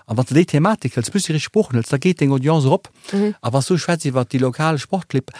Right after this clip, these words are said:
Speaker 1: das interessiert weder Frontalier noch ein Expert. Das ist die Thematiken, die immer so relevant waren. Wenn ihr sich ein Doppelfest zu wollt,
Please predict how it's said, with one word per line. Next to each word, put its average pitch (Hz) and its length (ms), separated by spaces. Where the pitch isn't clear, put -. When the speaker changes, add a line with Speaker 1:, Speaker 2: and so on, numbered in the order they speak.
Speaker 1:
das 139 120
interessiert 151 520
weder 175 240
Frontalier 175 500
noch 147 140
ein 127 100
Expert. 135 460
Das 110 160
ist 131 300
die 135 100
Thematiken, 156 480
die 131 160
immer 180 220
so 143 140
relevant 143 480
waren. 92 300
Wenn 160 160
ihr 147 140
sich 147 160
ein 135 80
Doppelfest 131 480
zu 127 140
wollt, 180 280